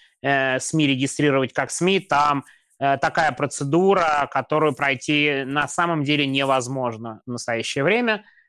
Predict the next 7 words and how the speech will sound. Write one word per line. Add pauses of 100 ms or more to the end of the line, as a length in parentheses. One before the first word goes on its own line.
(140)
Это
абсолютно
бесполезно. (320)
Мало
того,
они
отказывают